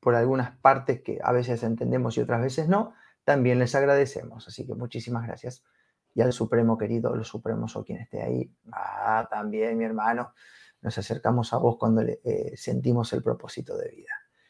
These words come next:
A los que están esta tarde dándose una vuelta, nos encontramos a la tarde, tomamos unos mates, y a los que no, nos seguimos conectando a través de este medio o en un hipotético viaje que surja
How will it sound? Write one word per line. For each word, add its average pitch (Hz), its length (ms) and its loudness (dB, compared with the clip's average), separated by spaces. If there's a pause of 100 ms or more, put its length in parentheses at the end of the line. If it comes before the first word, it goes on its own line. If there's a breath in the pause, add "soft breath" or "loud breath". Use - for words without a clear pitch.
(320)
A 139 160 12
los 131 280 8
que 135 120 4
están 139 340 8
esta 120 260 4
tarde 120 540 8
dándose 120 400 2
una 120 140 2
vuelta, 127 440 4
nos 120 220 -8
encontramos 120 560 -2
a 113 40 -4
la 131 120 -2
tarde, 170 280 8
tomamos 131 440 -2
unos 131 160 -2
mates, 190 440 4 (760 soft breath)
y 147 460 8
a 143 60 12
los 156 160 6
que 175 140 6
no, 185 420 2
nos 180 140 2
seguimos 127 360 4
conectando 117 760 2
a 131 120 4
través 117 320 0
de 120 120 0
este 147 200 4
medio 143 420 6
o 202 160 8
en 220 120 4
un 220 80 4
hipotético 151 720 4
viaje 147 360 2
que 123 140 -4
surja - 560 -2